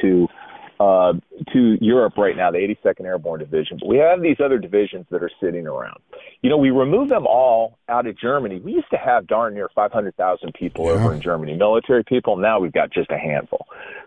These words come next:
Speaker 1: So here, here, I'd say, here's the deal, Mister President. Go on T V right now and say, "Dear Vladimir Putin, thank you for your interest in Europe. We're very interested as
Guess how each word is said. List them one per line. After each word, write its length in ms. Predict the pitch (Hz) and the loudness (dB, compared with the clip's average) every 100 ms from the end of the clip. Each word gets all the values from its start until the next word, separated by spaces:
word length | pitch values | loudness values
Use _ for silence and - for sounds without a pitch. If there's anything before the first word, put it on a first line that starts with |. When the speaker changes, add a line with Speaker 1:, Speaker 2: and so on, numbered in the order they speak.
| - | -2
Speaker 1:
So 240 | 143 120 - - - - - | 0 0 -2 -20 -20 -12 2
here, 320 | 175 196 160 | 4 4 2
here, 240 | 143 165 135 | 2 0 2
I'd 200 | 120 113 - | 0 -2 -2
say, 260 | 92 85 _ - | -4 -4 _ -8
here's 240 | 139 160 - | -2 -2 0
the 100 | 87 | -6
deal, 300 | 69 78 76 | -2 -2 -2
Mister 340 | 78 76 - - | -2 -8 -8 -4
President. 480 | - - - 80 - | -2 -2 -6 -12 -4
Go 160 | 104 113 | 0 2
on 160 | 135 135 - | 2 0 0
T 120 | 113 | 0
V 240 | 98 95 | 4 2
right 280 | 90 92 87 | 4 2 2
now 340 | 80 80 78 76 | -2 -2 0 -2
and 140 | 80 - | -6 -4
say, 400 | 87 85 82 82 - - - - | 0 2 0 -4 -8 -14 -14 -4
"Dear 180 | 123 127 | 0 0
Vladimir 580 | 101 120 117 113 107 104 - | 0 2 2 0 -2 -6 -4
Putin, 400 | 95 92 92 90 _ _ - | -6 -6 -8 -20 _ _ -6
thank 220 | 117 117 | -6 -6
you 80 | 117 | -6
for 80 | 113 | -2
your 200 | 104 95 | 0 0
interest 420 | 101 95 101 95 - | -2 -2 -2 -2 -4
in 180 | 90 82 | -10 -2
Europe. 380 | 101 110 110 - - - - - | 2 4 4 2 -8 -18 -12 -2
We're 140 | 110 | 0
very 300 | 117 120 113 | 2 0 -2
interested 520 | 110 - 117 - 95 | -6 -8 -10 -4 -4
as 100 | 87 | -4